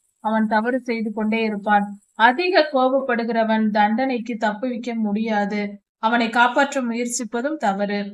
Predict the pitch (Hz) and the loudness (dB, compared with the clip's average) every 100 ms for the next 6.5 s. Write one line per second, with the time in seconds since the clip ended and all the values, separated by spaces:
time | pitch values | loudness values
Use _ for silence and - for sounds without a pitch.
0 | - _ _ - 202 208 208 214 233 262 | -16 _ _ 0 0 0 0 0 0 2
1 | 262 254 247 220 208 214 202 202 202 208 | 2 2 -2 0 0 0 -2 -2 -4 -4
2 | 208 269 285 294 226 240 240 240 220 220 | -4 -4 -2 0 -2 -2 -4 -4 -4 -6
3 | 220 220 214 214 220 220 202 202 208 202 | -6 -4 -4 -2 0 0 -2 -2 -2 -2
4 | 202 _ _ 214 233 269 277 269 262 269 | -8 _ _ 0 2 0 0 2 2 2
5 | 269 262 262 262 277 381 _ 208 208 214 | 2 0 2 2 0 -4 _ 0 2 -2
6 | 202 202 190 185 185 | -4 -6 -4 -2 -4